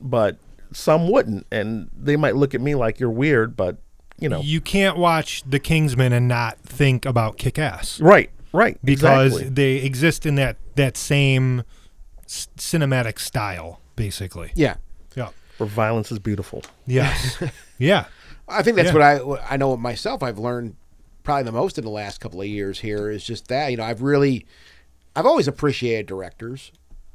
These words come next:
Speaker 3: but I've really gotten into, like, you know, I've had to go back, like, uh,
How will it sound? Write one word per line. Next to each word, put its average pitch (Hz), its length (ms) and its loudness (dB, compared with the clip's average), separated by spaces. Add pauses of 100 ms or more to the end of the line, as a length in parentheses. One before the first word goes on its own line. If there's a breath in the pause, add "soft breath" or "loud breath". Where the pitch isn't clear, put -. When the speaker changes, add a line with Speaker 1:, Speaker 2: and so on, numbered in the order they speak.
(480 soft breath)
Speaker 3:
but 143 120 2
I've 123 220 2
really 151 340 2
gotten 127 360 0
into, 117 640 -6
like, 110 220 -8 (280)
you 123 80 -8
know, 107 140 -6
I've 117 280 -2
had 139 220 0
to 120 60 -6
go 120 180 0
back, 139 400 -2
like, 95 320 -12
uh, 90 300 -14